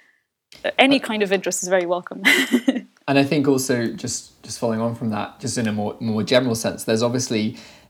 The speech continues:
Speaker 2: uh, information that a library has about their own catalogue that, you know, the users, the users don't have, that, that P R S, you know, the P R S don't necessarily have the kind of, the, the way all that data works together.
Speaker 1: Yeah.
Speaker 2: Um,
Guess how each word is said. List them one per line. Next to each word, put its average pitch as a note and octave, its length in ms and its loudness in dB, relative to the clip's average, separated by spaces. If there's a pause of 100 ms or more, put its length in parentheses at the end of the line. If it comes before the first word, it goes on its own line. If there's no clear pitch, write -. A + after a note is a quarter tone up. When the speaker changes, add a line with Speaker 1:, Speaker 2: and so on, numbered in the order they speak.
(160)
Speaker 2:
uh, G2+ 280 0
information B2 680 2
that G2+ 360 0 (300)
a G2 80 0
library G#2+ 500 2
has A2+ 260 4
about G2+ 220 -2
their G#2+ 140 0
own G#2 160 0
catalogue - 640 -6 (500)
that, G2+ 420 0 (140)
you A2+ 80 -2
know, F#2+ 260 -6
the A2+ 80 -6
users, A2+ 440 2
the A#2 80 -6
users A2 220 0
don't G2+ 200 -2
have, G#2 300 -2
that, - 200 -10
that - 240 -14
P - 140 0
R A2+ 100 6
S, A2+ 140 2
you C3 80 0
know, G2+ 120 -2 (140)
the A#2 140 -8
P - 120 -6
R G#2+ 80 0
S G#2+ 140 -4
don't G#2 260 -4
necessarily G2+ 340 -2
have G#2 200 -2
the G#2 80 -2
kind A2+ 200 0
of, F#2 180 -6
the, G#2+ 180 0
the B2 100 0
way A#2 240 6
all A2+ 140 2
that G2 240 -2
data A2 300 -2
works G#2+ 320 0
together. G#2+ 560 -2 (280)
Speaker 1:
Yeah. F#3+ 120 -6 (120)
Speaker 2:
Um, G#2 380 4